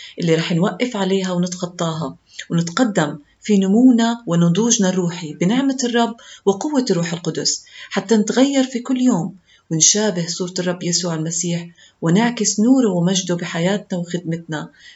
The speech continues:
باسم الرب يسوع. هذا البودكاست هدفه بنائي، ولكنه ممكن يساعدنا ويعطينا استنارة في طريق العلاج. اليوم بنعمة الرب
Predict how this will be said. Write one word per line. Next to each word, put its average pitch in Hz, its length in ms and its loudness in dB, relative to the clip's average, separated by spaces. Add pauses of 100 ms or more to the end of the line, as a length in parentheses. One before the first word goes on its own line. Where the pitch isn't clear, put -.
(100)
باسم - 340 2
الرب 151 280 -6
يسوع. 151 400 -6 (800)
هذا 302 280 4
البودكاست 226 1000 -2
هدفه 214 400 4
بنائي، 175 600 0 (400)
ولكنه 170 460 2
ممكن 220 360 2
يساعدنا 170 640 -2 (320)
ويعطينا 170 500 0
استنارة 185 800 0
في 165 120 -4
طريق 156 500 -6
العلاج. - 640 -8 (1080)
اليوم 254 360 6
بنعمة 226 440 4
الرب 170 400 0